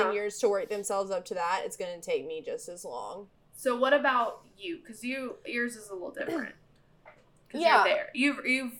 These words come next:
Speaker 1: you've been there for a little bit longer than I have.
Speaker 2: Yeah. Um, it crossed my mind.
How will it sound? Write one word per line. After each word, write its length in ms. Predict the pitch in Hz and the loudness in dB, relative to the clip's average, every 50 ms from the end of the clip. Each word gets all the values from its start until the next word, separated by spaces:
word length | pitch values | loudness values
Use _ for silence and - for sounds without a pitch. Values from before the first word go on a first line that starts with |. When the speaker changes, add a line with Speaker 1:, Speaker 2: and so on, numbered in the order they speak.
| - _ | -16 _
Speaker 1:
you've 300 | - 240 247 233 - - | -6 -4 -4 -4 -4 -2
been 180 | - 220 214 | -2 -2 0
there 200 | 208 196 185 180 185 | 2 2 2 2 2
for 100 | - 190 | 2 0
a 60 | 185 | 0
little 180 | 180 180 180 180 | 0 -2 0 0
bit 160 | 180 - - | 0 0 2
longer 240 | 185 180 180 180 180 | 0 0 0 -2 -4
than 100 | 175 175 | -2 0
I 120 | 185 190 | 0 0
have. 320 | 190 - - - - - - - _ _ _ _ _ | 0 0 -2 -4 -6 -8 -10 -16 _ _ _ _ _
Speaker 2:
Yeah. 420 | 220 233 262 247 214 180 156 - 226 214 - - 247 - - - | 0 8 8 8 8 8 4 0 -2 -6 -10 -14 -16 -10 2 6
Um, 380 | 233 254 247 240 233 233 226 226 | 10 12 12 12 12 10 8 4
it 200 | - 247 247 - | 0 0 -2 -2
crossed 380 | - - 311 285 302 349 - | -2 0 2 4 4 2 2
my 140 | - 427 427 | 0 -2 0
mind. 580 | 381 311 233 220 220 214 220 220 214 220 214 | 2 4 4 4 4 2 0 0 0 -2 -4